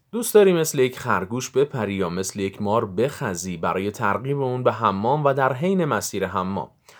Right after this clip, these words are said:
اگه کودک شما پیوسته سعی در نادیده گرفتن سخنان شما داره، ممکنه نشونهٔ هشداری باشه که اون منتظر فرصتی برای در دست گرفتن یک موقعیته. راه‌های بیشتری رو پیدا کنید تا می‌تونید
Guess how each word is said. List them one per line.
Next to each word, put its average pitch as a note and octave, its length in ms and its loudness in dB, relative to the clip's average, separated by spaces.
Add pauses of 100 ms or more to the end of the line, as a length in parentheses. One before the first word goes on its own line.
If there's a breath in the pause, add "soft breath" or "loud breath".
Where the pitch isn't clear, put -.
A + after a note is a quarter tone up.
(340 loud breath)
اگه G#3+ 180 4
کودک A2+ 360 -2
شما G#2+ 460 2
پیوسته G2 500 -2
سعی A#2 320 -2
در G2+ 180 2
نادیده F#2 360 -4
گرفتن F#2+ 500 -2
سخنان E2+ 520 -6
شما G2+ 320 -4
داره، A2 240 2
ممکنه C3+ 580 -2 (260 loud breath)
نشونهٔ C#3 380 -2
هشداری A#2+ 440 0
باشه F2+ 300 -6
که G2+ 100 -8
اون G#2 160 -2
منتظر G#2+ 520 -2
فرصتی C3 540 -2
برای A#2 480 4 (280 loud breath)
در G#2 180 0
دست F2 360 -4
گرفتن G#2 480 -2
یک A#2+ 220 -2
موقعیته. A2 540 -2 (440 loud breath)
راه‌های F#3+ 340 6
بیشتری D#3 380 0
رو G#2 100 0
پیدا F2+ 300 0
کنید F2+ 320 -6
تا C#3 180 0
می‌تونید C#3 520 -4